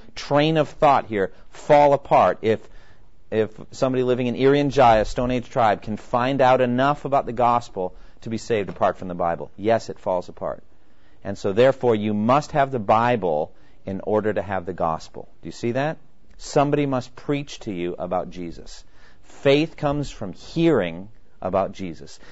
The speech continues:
And so he has locked it up into what we call the foolishness of preaching, the salvation of the world. So,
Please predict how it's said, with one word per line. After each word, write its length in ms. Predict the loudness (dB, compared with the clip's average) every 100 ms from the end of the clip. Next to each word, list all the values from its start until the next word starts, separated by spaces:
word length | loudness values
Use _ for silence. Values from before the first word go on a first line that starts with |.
| -12 -8
And 120 | -4
so 180 | 0 0
he 160 | 0
has 320 | 2 0 0 -12
locked 580 | -12 -4 4 6 4 0
it 100 | 2
up 200 | 2 2
into 420 | -2 -2 -2 0
what 140 | 0
we 80 | -2
call 220 | -2 0
the 60 | 0
foolishness 680 | -4 -2 0 0 -2 -10 -10
of 100 | -6
preaching, 420 | -4 -4 -8 -16 -16 -16 -16 -16 -12
the 80 | -8
salvation 640 | 2 4 4 4 2 -4
of 80 | -6
the 60 | -4
world. 380 | -4 -8 -12 -16 -16 -16 -16 -16 -16 -18 -18 -18 -16 -6
So, 340 | 2 2 2